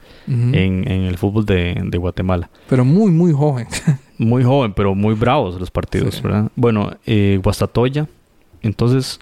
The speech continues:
Speaker 2: sembrado ahí en octavos, recordemos, cerraría de local. Ahí hablaremos con Mazariegos, un saludo
Speaker 1: Ujú.
Speaker 2: para él, que nos escucha de Guatemala, para ver dónde va a jugar el Guastatoya finalmente. Porque en el caso de la Liga de Campeones jugó en el Doroteo Guamuch Flores, no pudo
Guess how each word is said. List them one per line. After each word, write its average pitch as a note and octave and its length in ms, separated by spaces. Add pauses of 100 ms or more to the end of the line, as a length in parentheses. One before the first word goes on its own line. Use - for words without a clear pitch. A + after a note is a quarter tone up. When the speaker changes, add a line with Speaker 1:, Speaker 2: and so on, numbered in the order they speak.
Speaker 2:
sembrado A2 420
ahí B2 80
en C#3 60
octavos, C#3 480
recordemos, G#2 520
cerraría G2+ 440 (100)
de A2 480
local. F#2+ 480
Ahí G#2 240
hablaremos C#3 500
con G2+ 200
Mazariegos, A2+ 640
un G2+ 100
saludo A2 260
Speaker 1:
Ujú. C#3 80
Speaker 2:
para F#2 200
él, C3 120
que - 100
nos F#2 80
escucha G2+ 400
de F#2+ 80
Guatemala, G#2 500 (480)
para G2 220
ver B2+ 240
dónde C3 220
va C3+ 60
a B2+ 40
jugar C3 220
el B2+ 80
Guastatoya A2 480
finalmente. A2 560 (340)
Porque A2 240
en G2+ 80
el G2 80
caso B2 240
de C#3+ 80
la A#2 60
Liga C3 160
de C#3+ 80
Campeones C3 360
jugó G#2 280
en A2+ 80
el G#2 60
Doroteo G2+ 360
Guamuch F#2+ 360
Flores, B2 440
no G#2+ 240
pudo B2 480